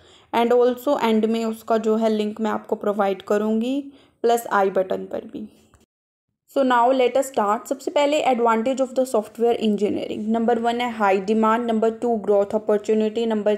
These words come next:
थ्री गुड पे, and the number four flexible scheduling, number five increased employment possibilities, and the number six is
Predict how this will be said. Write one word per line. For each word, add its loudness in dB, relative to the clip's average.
थ्री -2
गुड -2
पे, 4
and 4
the 4
number 4
four 4
flexible 0
scheduling, 0
number 0
five 2
increased -4
employment 2
possibilities, -2
and -2
the 0
number -2
six -8
is -2